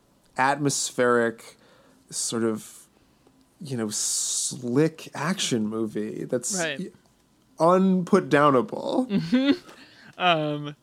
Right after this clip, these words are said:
Speaker 2: I felt like it's kind of, like, a silly mess of a movie, but I felt pretty much safe in Charlize Theron's hands the entire time.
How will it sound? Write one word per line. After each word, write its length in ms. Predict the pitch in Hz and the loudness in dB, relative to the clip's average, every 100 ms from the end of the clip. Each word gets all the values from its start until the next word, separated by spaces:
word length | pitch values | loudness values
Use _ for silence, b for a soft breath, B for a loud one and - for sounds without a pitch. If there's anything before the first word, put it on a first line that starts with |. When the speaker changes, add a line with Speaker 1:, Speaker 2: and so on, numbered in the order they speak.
| - | -8
Speaker 2:
I 100 | 208 | -2
felt 320 | 196 - 220 202 | -2 2 0 0
like 160 | 202 | -2
it's 120 | 196 | -4
kind 220 | - 196 180 | -4 -4 -4
of, 80 | |
like, 160 | 165 160 | -4 -4
a 60 | 151 | -4
silly 400 | - 185 170 170 | -4 0 0 0
mess 360 | 160 147 156 | 2 0 0
of 100 | 175 | -2
a 60 | 151 | -2
movie, 460 | 139 147 156 190 202 b b - | 0 0 0 0 -2 b b 0
but 360 | 180 190 - _ _ _ _ _ - | 6 6 4 _ _ _ _ _ 0
I 200 | 185 240 | 4 4
felt 560 | - - - 269 - | 2 -8 0 0 0
pretty 300 | - - 214 | -8 -6 -2
much 220 | 208 165 175 | 0 -2 -2
safe 440 | - 190 185 151 | -4 0 0 0
in 180 | 151 165 | -4 -4
Charlize 580 | - 156 139 131 139 - | -2 -2 -2 -4 -8 -6
Theron's 480 | 151 185 131 143 | -2 -2 -2 -8
hands 520 | - 160 196 143 135 - | -10 -2 0 0 -4 -6
the 80 | 156 | -6
entire 380 | 151 139 120 | -6 -6 -6
time. 500 | 131 160 143 90 92 | -4 -2 -2 -6 -12